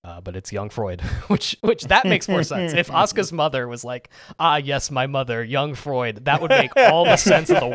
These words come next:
Speaker 1: world.
Speaker 2: <laughs>
Speaker 1: Um, God, they shoulda, they shoulda named Asuka, like, Asuka Freud <laughs> or Asuka Young. That would have been good. Kojima would have done that, to borrow our earlier point. All right, well, that brings us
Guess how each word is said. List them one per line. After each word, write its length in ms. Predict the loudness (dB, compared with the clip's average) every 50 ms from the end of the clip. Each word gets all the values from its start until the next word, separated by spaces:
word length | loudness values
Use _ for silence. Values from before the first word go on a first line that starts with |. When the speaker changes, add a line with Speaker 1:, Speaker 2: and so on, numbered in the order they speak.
| 2 4 4
Speaker 1:
world. 680 | 2 2 0 0 0 -2 -2 -6 -4 -2 -2 -2 -2 -6 -16 -20
Speaker 2:
<laughs> 40 | _ _ _ _ _ _ _ -10
Speaker 1:
Um, 360 | -8 -8 -8 -8 -10 -12 -14 -12 -6
God, 300 | -4 -2 -2 -2 -4 -6
they 80 | -6
shoulda, 340 | -6 -4 -4 -4 -6 -8 -10 -12 _ _ _ -4
they 60 | -2
shoulda 260 | 0 0 0 0 0
named 320 | -2 0 -2 -2 -2 -2 0
Asuka, 420 | 0 0 0 0 -2 -6 -6 -4
like, 320 | -4 -4 -4 -6 -8 -12 _ -6
Asuka 680 | -4 -2 -2 -2 -4 -6 -6 -6 -4 -4 -4 -6 -6 -8 -12 _ _ _
Freud 460 | -16 -14 -14 -14 -12 -14 -16 -16 -18 _ _ -14
<laughs> 540 | -12 -12 -12 -14 -16 -20 -20 -20 _ _ -12
or 80 | -12 -12 -10 -10
Asuka 460 | -8 -8 -8 -8 -10 -10 -14 -14 -14 -16
Young. 220 | -18 -16 -18 -18 -20 _ _ _ _ _ -20 -20 -20 -20 -20 -20 _ _ _ _ _ _ _ _ -8
That 80 | -8
would 80 | -8 -8
have 80 | -8 -12
been 120 | -16 -20
good. 180 | -20 -20 -20 _ -20 _ _ _ _ _ _ -10
Kojima 420 | -8 -6 -6 -6 -6 -6 -6 -8
would 100 | -10 -10
have 100 | -14 -14
done 180 | -16 -18 -20 -20
that, 160 | -20 -20 -20 _ _ _ _ -14
to 320 | -14 -14 -12 -14 -18 -20 _ _ _ _ _ _ _ _ _ -20
borrow 280 | -12 -12 -10 -10 -10 -10
our 100 | -12 -14 -14
earlier 300 | -16 -16 -16 -16 -18 -18
point. 260 | -18 -20 -20 -20 -20 _ _ _ _ _ _ _ _ _ _ -6 -2
All 100 | 0 0
right, 180 | 0 -2 -2
well, 120 | -2 -2 -2
that 140 | -2 -2
brings 260 | -4 -6 -6 -6 -6 -6
us 220 | -8 -8 -10